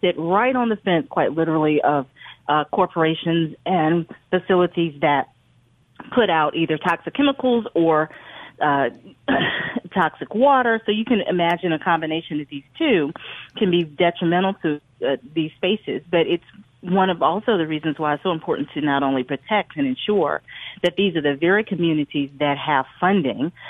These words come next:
to build res-, uh, resiliently and sustainably. So what does that mean? It means protecting the culture of those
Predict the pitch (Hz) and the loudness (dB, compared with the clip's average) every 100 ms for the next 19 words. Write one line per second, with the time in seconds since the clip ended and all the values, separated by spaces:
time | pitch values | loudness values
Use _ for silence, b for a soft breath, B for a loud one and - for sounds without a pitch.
0 | B B - 185 143 135 175 185 175 165 | B B -4 -4 -2 2 4 4 2 -4
1 | 139 156 - _ - 147 123 127 160 165 | -6 -6 -8 _ -4 -2 -2 -4 -2 -2
2 | 143 180 196 196 202 202 214 247 - 156 | 2 2 2 0 -2 0 2 0 -2 -2
3 | 151 - 147 - - 165 170 143 135 104 | -2 -6 -10 -10 -4 0 2 0 -2 -4
4 | 127 156 156 180 190 226 247 269 147 - | -4 -4 0 2 2 2 2 0 -2 -4
5 | 170 165 - 151 - 160 - 156 143 - | -4 -4 -4 -10 -6 -8 -4 -6 -4 -6
6 | 135 - 139 131 123 123 | -6 -4 -4 -4 -6 -6